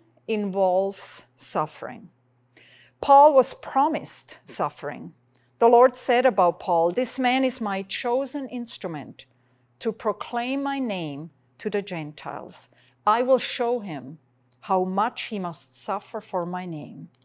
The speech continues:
Paul obeyed this difficult calling, and this meant suffering and opposition. Just like his master, Jesus,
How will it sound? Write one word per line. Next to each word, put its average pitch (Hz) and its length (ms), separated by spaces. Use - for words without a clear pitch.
Paul 269 320
obeyed 240 640
this 202 260
difficult 233 800
calling, 156 600
and 208 160
this 262 240
meant 202 260
suffering 214 680
and 185 280
opposition. 180 840
Just 233 320
like 254 240
his 277 180
master, 226 520
Jesus, 220 720